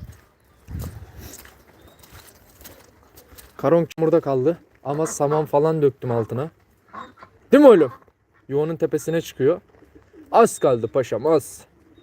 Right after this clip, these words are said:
Seni bu tarafa alacağım ben. Az kaldı. Bakın, bakın. Bu var ya bu. Bu benim var ya. Çok uslu paşam benim ya.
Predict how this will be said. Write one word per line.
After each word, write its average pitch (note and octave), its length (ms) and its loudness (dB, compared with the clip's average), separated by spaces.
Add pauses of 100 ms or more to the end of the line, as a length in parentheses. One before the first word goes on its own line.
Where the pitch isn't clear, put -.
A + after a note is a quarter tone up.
(360)
Seni D#3 260 -4
bu D#3+ 100 -2
tarafa D3+ 340 2
alacağım B2+ 500 2
ben. G#2 100 -8
Az - 280 -4
kaldı. G2+ 300 -4
Bakın, A#2+ 300 -2
bakın. A2 300 0
Bu D3 120 0
var D#3 140 6
ya G2+ 160 0
bu. F#2+ 100 -8 (920)
Bu C#3+ 140 -4
benim D#3 280 -2
var D#3 160 2
ya. A2 160 2 (1700)
Çok F3 200 0
uslu C#3 280 -8
paşam G#2 440 -4
benim F#2+ 280 -8
ya. E2 200 -12